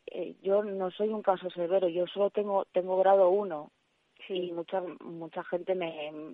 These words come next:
Speaker 1: bueno, a raíz del diagnóstico me cuestionaron muchísimo, que no lo parecía, que si no era superdotada, que si, bueno, un montón de cosas con las que tuve
Speaker 2: Ujú.
Speaker 1: que lidiar. Pero veo casos severos y veo la, la magia que hay.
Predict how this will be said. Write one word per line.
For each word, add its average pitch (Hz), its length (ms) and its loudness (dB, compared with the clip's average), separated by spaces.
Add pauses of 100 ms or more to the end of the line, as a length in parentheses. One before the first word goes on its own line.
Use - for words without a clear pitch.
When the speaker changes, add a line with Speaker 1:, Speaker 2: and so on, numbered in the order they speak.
(160)
Speaker 1:
bueno, 165 320 -6
a 156 80 -10
raíz 156 240 -4
del 160 120 -2
diagnóstico 156 560 -10
me 165 140 -12
cuestionaron 160 520 -8
muchísimo, 156 580 -12
que 156 100 -18
no 151 100 -10
lo 160 100 -4
parecía, 143 600 -8 (560)
que 160 120 -14
si - 160 -18
no 170 60 -12
era 156 140 -4
superdotada, 180 840 0
que 160 240 -12
si, 160 260 -16 (380)
bueno, 160 180 -8
un 170 60 -10
montón 180 280 -2
de 170 120 -2
cosas - 340 -14 (120)
con 151 100 -20
las 147 140 -20
que 160 120 -12
tuve 170 220 -8
Speaker 2:
Ujú. 170 60 -6
Speaker 1:
que 165 120 -12
lidiar. 147 320 -12 (560)
Pero 160 240 -4 (500)
veo 214 260 6
casos 247 280 0
severos 233 560 2 (460)
y 180 140 -4
veo 214 260 8
la, 214 320 6
la 165 280 2
magia 180 520 2
que 175 160 -4
hay. 185 280 2